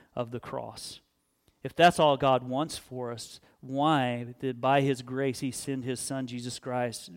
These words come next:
Christ as the gift to atone for our sins, to pay the punishment that we deserved on the cross? The cross is the means by which our sins were forgiven for all who put their faith in Jesus as the Redeemer and Lord and repent of their sins.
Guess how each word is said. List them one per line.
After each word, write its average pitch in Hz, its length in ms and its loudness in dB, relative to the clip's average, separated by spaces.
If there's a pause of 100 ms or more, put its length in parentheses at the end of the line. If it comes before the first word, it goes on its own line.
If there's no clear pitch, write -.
Christ 131 460 -2
as 120 100 -6
the 123 80 -8
gift 127 540 0 (400)
to 139 160 -4
atone 147 480 -2
for 123 220 -8
our 123 140 -2
sins, 135 420 -6
to - 80 -16
pay 151 260 -4
the 139 100 -4
punishment 135 400 -8
that 131 120 -8
we 131 120 -8
deserved 120 400 -6
on 113 120 -12
the 113 60 -14
cross? 131 460 -8 (240)
The 143 80 -2
cross 175 420 4
is 139 120 -4
the 135 80 -2
means 139 380 0
by 131 200 2
which 135 300 -2
our 123 120 -4
sins 160 400 -6
were 123 140 -8
forgiven 127 500 -4 (240)
for 135 220 -4
all 147 320 4
who 143 140 -4
put - 240 -6
their 131 120 -4
faith 139 320 -4
in 127 140 -4
Jesus 135 380 -6
as 123 120 -6
the 123 120 -6
Redeemer 123 480 -4
and 123 160 -6
Lord 139 260 -2
and 113 140 -8
repent 156 440 -6
of 123 120 -4
their 113 140 -10
sins. 131 520 -6